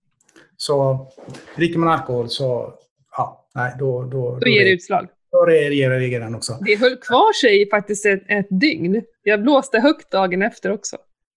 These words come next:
Speaker 1: Ja, det är olika hur man förbränner då.
Speaker 2: Ja.
Speaker 1: Sen är det också så här att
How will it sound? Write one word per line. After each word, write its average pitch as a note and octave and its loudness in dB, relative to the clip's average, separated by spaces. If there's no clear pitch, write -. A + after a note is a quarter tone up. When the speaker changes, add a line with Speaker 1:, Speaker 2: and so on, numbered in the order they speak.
Speaker 1:
Ja, C3 -4
det D3 0
är C#3+ -6
olika B2 -4
hur C3 -2
man A#2+ -4
förbränner B2 -6
då. B2 -6
Speaker 2:
Ja. G#3+ -6
Speaker 1:
Sen G3+ -4
är F#3+ 6
det D#3 2
också F3 -4
så D3 -2
här C3 0
att A#2 -10